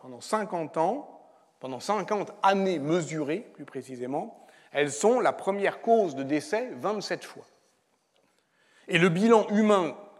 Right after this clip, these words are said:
qu'on peut tirer, c'est, en un mot, et c'est ce dont on parlera la semaine prochaine, la sortie durable d'un monde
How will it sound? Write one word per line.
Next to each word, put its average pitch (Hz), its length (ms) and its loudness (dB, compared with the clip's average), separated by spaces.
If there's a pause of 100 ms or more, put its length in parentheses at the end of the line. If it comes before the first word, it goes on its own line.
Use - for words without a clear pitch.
(140)
qu'on 160 160 -4
peut 143 160 -2
tirer, 202 500 0 (540)
c'est, 202 580 2
en 135 140 -4
un 135 100 0
mot, 233 320 2 (1500)
et - 40 -16
c'est 123 160 -10
ce - 160 -12
dont 117 220 -12
on 113 80 -14
parlera 117 340 2
la 107 80 -2
semaine 127 200 -8
prochaine, 262 520 2
la 139 160 -2
sortie 233 500 0
durable 175 800 0
d'un 139 160 0
monde 160 400 -2